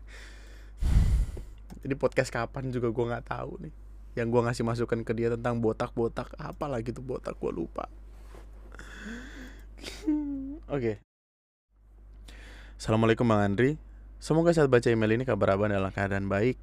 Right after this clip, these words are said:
negara kita juga dalam keadaan baik, supaya emak Bang Andri nggak perlu beli gas air mata di rumah." Ya Allah. "Mungkin kalau ini terbaca berarti ini udah yang kedua. B T W saran di email pertama gue membantu loh. Terima kasih." <laughs>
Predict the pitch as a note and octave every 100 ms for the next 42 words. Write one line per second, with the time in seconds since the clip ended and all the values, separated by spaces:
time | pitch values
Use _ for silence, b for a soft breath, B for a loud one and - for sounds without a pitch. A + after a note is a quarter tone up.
0 | - G#2+ G2 F#2+ F#2 F#2+ G2 G2 G2 G2+
1 | G2 F#2+ G2 G2 G2 C3 - - C3+ C3
2 | C#3 D3+ - b b b b A#2 A#2+ A#2
3 | A#2 A2+ A2+ C3 A#2 G#2+ A2+ A2+ G#2+ G2+
4 | G#2 G2+ G#2 G#2 G2 - G2+ G2+ F#2+ F#2+
5 | F#2+ - - A#2+ A2 G#2 - - - -
6 | - - - - B B B B B B
7 | - A#2 A2+ B2+ A#2+ A2 G#2 G#2 G2+ G2
8 | G2 C3 A#2+ G#2+ G#2 C3 A#2 - A2+ A2
9 | G#2 G#2 G2+ G2+ F#2+ G2+ G2+ G2 F#2+ G#2
10 | A#2 G#2+ G2+ G2 G2 G2 G2 G2+ G2 G2+
11 | G2+ G2+ G2 A#2 B2 G#2 G2+ G2+ C3 A2+
12 | A2 - A2 G#2 G2 G#2 A#2+ -